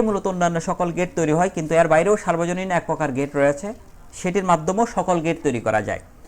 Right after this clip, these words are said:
যেহেতু এর মাধ্যমে সকল গেট তৈরি করা হয়, তাই তাদেরকে সার্বজনীন গেট বলে। সার্বজনীন গেট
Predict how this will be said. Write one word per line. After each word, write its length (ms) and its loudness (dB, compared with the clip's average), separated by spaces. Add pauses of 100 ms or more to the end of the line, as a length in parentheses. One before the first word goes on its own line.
(160)
যেহেতু 220 0 (240)
এর 120 4
মাধ্যমে 340 -2
সকল 260 -2
গেট 200 -4
তৈরি 200 0
করা 200 4
হয়, 200 -2
তাই 140 4 (120)
তাদেরকে 300 -2 (100)
সার্বজনীন 460 -2 (160)
গেট 220 -2
বলে। 120 0 (360)
সার্বজনীন 460 -2 (100)
গেট 160 -2